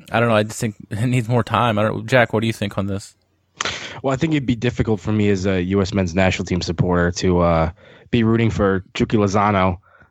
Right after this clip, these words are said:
Speaker 2: in a Schalke
Speaker 1: <laughs>
Speaker 2: kit. That'd be, that'd be tough. But I mean, I can't, I can't deny the, the, the quality of, of that player. That'd be a really int-, that's an interesting name. I hadn't even considered that, but that would be a,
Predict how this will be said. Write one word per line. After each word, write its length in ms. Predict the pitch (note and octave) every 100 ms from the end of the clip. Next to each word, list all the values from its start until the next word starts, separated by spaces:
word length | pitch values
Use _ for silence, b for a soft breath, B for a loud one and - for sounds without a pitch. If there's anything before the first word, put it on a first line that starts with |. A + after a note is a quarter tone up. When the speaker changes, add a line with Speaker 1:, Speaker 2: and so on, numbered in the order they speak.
| -
Speaker 2:
in 100 | A#2+
a 20 | A2
Schalke 460 | - A#2 A2+ A#2
Speaker 1:
<laughs> 40 | -
Speaker 2:
kit. 180 | G#2+
That'd 200 | G2+ G#2+
be, 240 | G2 G#2 G2
that'd 240 | B2+ B2
be 100 | A#2
tough. 340 | A#2 B2+ A#2 -
But 200 | B2+ A#2+
I 60 |
mean, 120 | C3 B2+
I 60 |
can't, 300 | B2+ C3+ B2+
I 60 | C3
can't 240 | - B2+
deny 260 | A2 A2+ A2
the, 180 | G2 F#2+
the, 240 | - G2 -
the 80 | G2+
quality 520 | - G#2+ G#2 G#2 F#2+
of, 240 | F2+ E2+ - B B B -
of 120 | G2
that 200 | G#2+ G2
player. 220 | - A2+
That'd 140 | G#2 G2+
be 200 | G#2+ G2+
a 100 | F#2+
really 260 | A2+ A2
int-, 160 | G#2 G2+
that's 160 | C3+
an 60 | G3
interesting 320 | F3+ D#3+ D#3+
name. 160 | D3+ A2
I 60 |
hadn't 180 | A2 A#2+
even 160 | A2+ G#2
considered 440 | G2+ F#2+ A#2 G2+
that, 220 | F2 E2+ -
but 100 | F#2
that 60 |
would 120 | G#2 F#2+
be 180 | G2+
a, 280 | F#2 F2 E2+